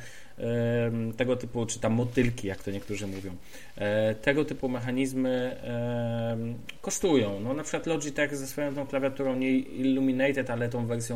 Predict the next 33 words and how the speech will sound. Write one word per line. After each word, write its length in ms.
wireless, 560
też 260
ją 180
wycenia 360
na 120
trzysta 420
tam 180
siedemdziesiąt 560
dziewięć 300
złotych, 320
czy 120
coś 180
koło 260
tego, 260
czy 220
ten, 140
więc 220
to 80
też 200
nie 120
jest 200
tani 360
biznes, 420
a 200
Apple 180
musi 220
dorzucić 420
jeszcze, 260
e, 40
marżę 360
za 120
zajebistość, 680
więc, 760